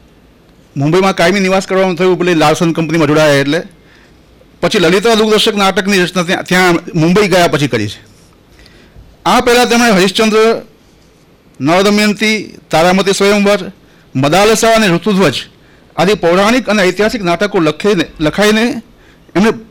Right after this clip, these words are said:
ભજવી નાખેલા હતા. એ, એ પહેલાં તો ભજવાઈ ગયેલા ઘણા બધા નાટકો. એ કે ખુશો કાબરેજી સાથે એમણે કા-, કંઈક જોડાણ થયેલું એમનું. કે ખુશો કાબરેજી એ પારસી નાટક મંડળી, અ,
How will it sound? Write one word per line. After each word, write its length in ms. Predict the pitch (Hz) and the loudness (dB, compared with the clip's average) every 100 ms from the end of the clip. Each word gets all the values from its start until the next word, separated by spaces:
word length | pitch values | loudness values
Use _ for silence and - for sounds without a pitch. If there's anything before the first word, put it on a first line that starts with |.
| _ _ 131 | _ _ -6
ભજવી 280 | 147 165 220 | -4 0 0
નાખેલા 360 | 208 208 190 | 0 2 2
હતા. 120 | 180 | 2
એ, 40 | 170 | 2
એ 180 | 160 160 | 2 0
પહેલાં 280 | 143 131 | 0 0
તો 60 | 120 | -2
ભજવાઈ 280 | 143 190 220 | 0 2 2
ગયેલા 200 | 190 160 | 2 2
ઘણા 220 | 143 147 | 0 0
બધા 120 | 139 | 0
નાટકો. 280 | 123 127 170 | 0 -2 -2
એ 60 | 190 | -4
કે 240 | - 202 | -2 -4
ખુશો 340 | - 202 202 | -2 -2 -2
કાબરેજી 360 | 175 156 190 208 | 0 2 2 2
સાથે 220 | 190 185 | 0 0
એમણે 300 | 226 185 196 | 0 0 -2
કા-, 120 | 190 | -4
કંઈક 640 | - 165 - 185 160 - - | -8 -10 -6 -6 -6 -12 -6
જોડાણ 280 | 139 170 180 | 0 0 2
થયેલું 260 | 165 156 | 2 2
એમનું. 280 | 135 123 131 - _ - - - - - - - | 2 0 -4 -12 _ -20 -20 -18 -20 -20 -20 -8
કે 120 | 175 180 | -4 -4
ખુશો 300 | 180 - 180 | -4 -4 -2
કાબરેજી 380 | 170 185 196 | 0 0 -2
એ 360 | 190 190 190 185 | 0 0 0 -2
પારસી 440 | - 165 156 160 | -4 -2 -2 0
નાટક 260 | 180 175 180 | -2 -2 -2
મંડળી, 340 | 175 175 175 | -2 -2 -2
અ, 100 | 165 | -4